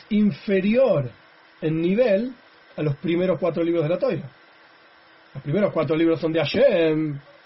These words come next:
"Uh, esto directamente las palabras de Hashem". El último, no, las palabras de Moishe.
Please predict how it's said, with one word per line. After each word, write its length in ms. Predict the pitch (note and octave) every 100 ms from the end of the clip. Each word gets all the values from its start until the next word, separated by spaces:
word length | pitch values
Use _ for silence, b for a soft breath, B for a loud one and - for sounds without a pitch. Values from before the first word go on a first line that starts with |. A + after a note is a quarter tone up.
| -
"Uh, 320 | D4+ B3+ A3
esto 160 | -
directamente 520 | D#3+ C#4 A#3+ B3 B3 A#3+
las 120 | G#3+
palabras 280 | A#3+ C4 A#3
de 120 | A3+
Hashem". 300 | C4 C#4 A3+ B B
El 140 | E3 G#3+
último, 440 | D4 C4+ C4 A#3+
no, 160 | G3+ G#3+ - _ - - D3+
las 120 | C3+
palabras 300 | D#3 G3 F#3+
de 60 | D#3+
Moishe. 360 | E3+ C#3+ -